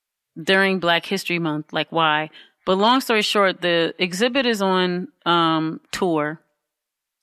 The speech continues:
And so one of the board members suggested that it should come there because it has money.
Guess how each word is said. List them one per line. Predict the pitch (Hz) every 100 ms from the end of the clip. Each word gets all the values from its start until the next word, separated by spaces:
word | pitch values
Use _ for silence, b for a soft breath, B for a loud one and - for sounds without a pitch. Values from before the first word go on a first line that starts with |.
| -
And | 175 175
so | - 175 170 165
one | 165 190 208
of | 180
the | 170
board | 170 180 180
members | 175 165 160
suggested | 165 156 170 165 - 156
that | 156 156 156 - _ _ _ _ _ _ _ _ -
it | 180 -
should | - - 180 165 165 165 - -
come | - 190 180
there | 170 165
because | 156 - 165
it | 165
has | 180 180 185
money. | 165 160 160 156 156